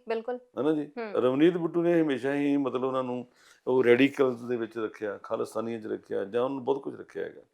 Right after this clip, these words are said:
Speaker 1: ਹੂੰ।
Speaker 2: ਤੇ ਲੇਕਿਨ ਇੱਦਾਂ ਦਾ ਯੂ ਟਰਨ ਕਰ ਜਾਣਾ ਵੀ ਬੜੀ ਹੈਰਾਨੀ ਪ੍ਰਗਟ ਕਰਦਾ।
Speaker 1: ਹੂੰ, ਬਿਲਕੁਲ ਸਹੀ ਗੱਲ ਹੈ।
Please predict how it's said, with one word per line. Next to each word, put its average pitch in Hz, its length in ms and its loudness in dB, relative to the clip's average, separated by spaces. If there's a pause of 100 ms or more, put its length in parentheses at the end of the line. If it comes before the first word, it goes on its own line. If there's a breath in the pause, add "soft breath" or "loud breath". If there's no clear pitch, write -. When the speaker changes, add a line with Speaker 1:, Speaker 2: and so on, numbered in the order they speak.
(140)
Speaker 1:
ਹੂੰ। 233 80 -8 (280 loud breath)
Speaker 2:
ਤੇ 180 100 4
ਲੇਕਿਨ 175 300 6
ਇੱਦਾਂ 151 220 6
ਦਾ 165 80 6
ਯੂ 139 200 2
ਟਰਨ 156 240 6
ਕਰ 156 160 8
ਜਾਣਾ 139 260 6
ਵੀ 170 140 8
ਬੜੀ 151 180 6
ਹੈਰਾਨੀ 123 260 2
ਪ੍ਰਗਟ 117 220 -2
ਕਰਦਾ। - 340 -8
Speaker 1:
ਹੂੰ, 202 220 -8
ਬਿਲਕੁਲ 214 300 -2
ਸਹੀ 240 220 -4
ਗੱਲ 233 180 -6
ਹੈ। 208 120 -14